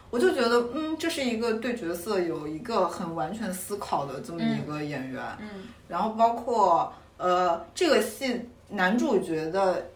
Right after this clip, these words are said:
Speaker 1: 很多爆炸的所谓的炸裂表演场面，其实在吴康仁身上。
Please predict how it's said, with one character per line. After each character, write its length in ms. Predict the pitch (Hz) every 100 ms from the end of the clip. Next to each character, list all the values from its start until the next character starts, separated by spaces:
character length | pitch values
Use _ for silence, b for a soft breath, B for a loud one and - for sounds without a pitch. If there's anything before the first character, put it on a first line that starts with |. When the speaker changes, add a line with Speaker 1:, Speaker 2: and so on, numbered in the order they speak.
| - -
Speaker 1:
很 240 | - 175
多 160 | 214 240
爆 280 | - 330
炸 280 | - 254 208
的 200 | 185 170
所 180 | 170 175
谓 100 | 180
的 140 | 214 196
炸 240 | 311 247
裂 160 | 214 190
表 140 | 175
演 160 | 170 196
场 200 | - 180
面， 140 | 156
其 160 | 147 196
实 160 | -
在 180 | 220 185
吴 140 | 180 160
康 240 | - 233
仁 160 | 190 147
身 220 | 143 175
上。 240 | - -